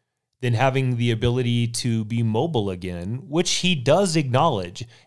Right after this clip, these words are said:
"In my dreams, my leg are s-, my legs are strong and I'm a wizard. It should just stop at my legs are strong."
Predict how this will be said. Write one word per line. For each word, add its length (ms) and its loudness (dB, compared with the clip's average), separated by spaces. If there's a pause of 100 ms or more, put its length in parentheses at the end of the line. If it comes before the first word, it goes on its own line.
"In 120 4
my 200 6
dreams, 420 2
my 140 4
leg 240 0
are 60 0
s-, 340 -4
my 120 0
legs 280 -2
are 80 0
strong 340 2
and 80 2
I'm 140 2
a 40 4
wizard. 540 -2
It 120 -6
should 160 -4
just 180 -4
stop 260 2
at 80 -4
my 140 0
legs 360 -4
are 80 -2
strong." 580 0